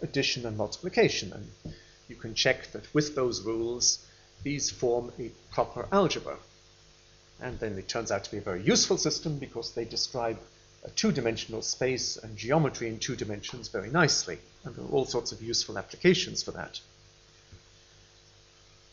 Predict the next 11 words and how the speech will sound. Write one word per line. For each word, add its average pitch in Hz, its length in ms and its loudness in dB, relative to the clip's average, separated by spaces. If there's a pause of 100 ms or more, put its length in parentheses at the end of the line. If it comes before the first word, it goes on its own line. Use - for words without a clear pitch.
The 175 100 6
obvious 170 340 8
question 135 640 4
you 127 120 -4
can 120 160 -6
then 127 180 4
ask 120 400 4
is, 127 440 0
if - 220 -2
that 156 240 0
works - 680 6